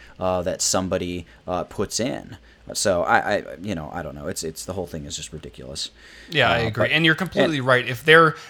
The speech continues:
Speaker 2: so angry at Felix or whoever else for making money doing something they love, maybe they really do need to reevaluate, reevaluate what they do for a living and maybe make a change. Maybe they'll be happier.
Speaker 1: Yeah. So anyway, talking about making changes,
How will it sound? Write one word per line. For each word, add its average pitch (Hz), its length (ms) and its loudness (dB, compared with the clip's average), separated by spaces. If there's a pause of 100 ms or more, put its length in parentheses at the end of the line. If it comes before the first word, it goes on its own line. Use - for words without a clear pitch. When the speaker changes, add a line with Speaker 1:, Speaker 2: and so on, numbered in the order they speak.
Speaker 2:
so 151 400 4
angry 135 640 -2
at 117 280 0
Felix 131 520 -2
or 110 80 0
whoever 127 440 4
else 127 280 6
for 120 120 -4
making 131 380 0
money 123 300 0
doing 123 260 -2
something 127 360 -2
they 120 80 2
love, 123 300 4
maybe 156 280 -4
they 196 100 2
really 196 320 -2
do 139 240 -4
need 170 200 -4
to 117 160 0 (260)
reevaluate, 127 720 2 (200)
reevaluate 131 800 2
what 123 200 -2
they 143 120 6
do 139 200 0
for 120 160 -2
a - 20 0
living 113 320 -2
and 131 80 -2
maybe 156 220 -2
make 185 180 -4
a 196 60 -4
change. 170 400 -2
Maybe 120 200 -4
they'll 135 100 0
be 139 120 -6
happier. 135 440 -6 (540)
Speaker 1:
Yeah. 67 200 -6 (540)
So 127 160 8
anyway, 107 340 6
talking 151 280 6
about 95 120 4
making 98 320 -2
changes, 98 680 -2